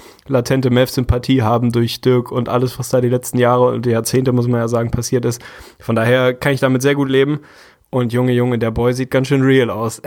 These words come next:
<laughs> Also das ist ja das, was, was oft vorher irgendwie thematisiert wurde, inwieweit ist das auf die N B A übertragbar? Und ich habe mich immer nur so gefragt, also wenn jetzt jemand am College irgendwie Kinder vermöbelt,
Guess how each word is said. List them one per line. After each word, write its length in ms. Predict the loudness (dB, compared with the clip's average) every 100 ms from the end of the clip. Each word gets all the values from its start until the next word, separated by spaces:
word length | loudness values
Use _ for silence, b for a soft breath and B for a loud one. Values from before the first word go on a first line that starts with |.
| -2
<laughs> 140 | 0
Also 180 | 0 0
das 180 | 0 -2
ist 140 | 0
ja 120 | 0
das, 200 | 2 0
was, 220 | 0 -2 -4 B B B B
was 340 | -4 -4 -4 -4
oft 320 | 0 0 -2
vorher 440 | 0 2 4 4 4
irgendwie 300 | 2 0 -2
thematisiert 720 | 0 0 -2 -4 -2 -2 0
wurde, 300 | 2 4 4
inwieweit 460 | 2 0 2 2 0
ist 240 | -4 -4
das 120 | -4
auf 200 | -2 -2
die 140 | -2 -2
N 140 | 0
B 120 | -2
A 100 | -2
übertragbar? 840 | -2 -2 -4 -2 -2 -2 0 0 0
Und 120 | -2
ich 60 | -4
habe 120 | -4
mich 120 | -2
immer 140 | 0
nur 100 | 0
so 120 | 0 -2
gefragt, 420 | -4 -2 -4 -4 B B B B B _
also 160 | -2
wenn 100 | 0
jetzt 120 | 2 2
jemand 220 | 0 0
am 140 | -2
College 420 | 0 0 0 -4 -4
irgendwie 360 | -4 -2 -4
Kinder 420 | -2 0 2 0
vermöbelt, 580 | 0 0 0 0 -2 -4